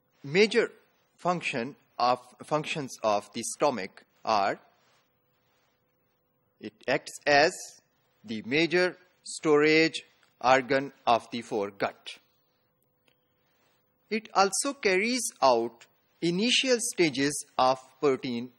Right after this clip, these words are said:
digestion. It secretes an enzyme, pepsin, in its inactive form, pepsinogen, in an acidic environment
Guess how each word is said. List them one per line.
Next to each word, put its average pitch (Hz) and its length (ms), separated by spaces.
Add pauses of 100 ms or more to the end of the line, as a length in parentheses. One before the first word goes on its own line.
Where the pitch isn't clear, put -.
(140)
digestion. 113 560 (2000)
It 143 180
secretes 165 580 (1600)
an 127 240
enzyme, 165 580 (1080)
pepsin, 165 580 (460)
in 165 140
its 139 300 (360)
inactive 247 480
form, 123 340 (280)
pepsinogen, 147 760 (1160)
in 208 280
an 214 160 (100)
acidic 220 540
environment 127 760